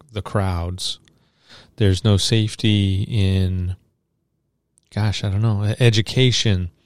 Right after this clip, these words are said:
There's no safety in having a good reputation.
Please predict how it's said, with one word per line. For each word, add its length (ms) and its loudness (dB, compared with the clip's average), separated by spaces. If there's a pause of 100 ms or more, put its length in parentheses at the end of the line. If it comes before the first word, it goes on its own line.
(580)
There's 260 0
no 160 4
safety 760 0
in 920 -2 (760)
having 360 -2
a 40 0
good 220 -2
reputation. 800 -4